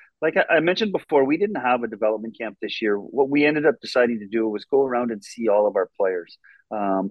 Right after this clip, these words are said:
all of our prospects, all of our draft picks. Uh, myself and, and Mike Keane, we went with one of our strength coaches, and we went into their environment and said, seen what they were doing for training, talked to their coaches, spent time with them, getting to know them and stuff like that. And Elias was one of the ones that we went over to,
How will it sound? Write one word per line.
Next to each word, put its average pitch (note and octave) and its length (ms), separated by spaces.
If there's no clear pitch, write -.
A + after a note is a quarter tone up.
all B2 180
of C#3 80
our B2 80
prospects, A2 460
all A2 160
of G#2+ 80
our G#2 80
draft G2 340
picks. - 320
Uh, G2 140
myself A2 560
and, G#2+ 160
and A2+ 160
Mike A#2 220
Keane, A2+ 320
we G2+ 100
went G#2+ 220
with A2+ 160
one A2 100
of G#2+ 60
our G2+ 100
strength G#2+ 300
coaches, G#2+ 220
and G#2 80
we G2+ 60
went G#2+ 140
into G#2 140
their G2 240
environment G2 500
and G#2 320
said, G#2+ 360
seen C3+ 280
what A#2 140
they B2 140
were A2 100
doing G#2+ 240
for G#2 140
training, G#2 340
talked A2 240
to A2+ 80
their G#2 120
coaches, G2+ 440
spent G#2+ 240
time G#2+ 220
with G2 140
them, G#2 120
getting G#2 220
to F#2+ 80
know G2 140
them G2 120
and G2 100
stuff - 220
like F#2+ 140
that. G2 160
And B2 120
Elias B2+ 360
was A#2 120
one A#2+ 140
of A#2 60
the A2+ 60
ones A2 240
that G#2+ 100
we A2 120
went G#2+ 160
over G#2 160
to, G2 120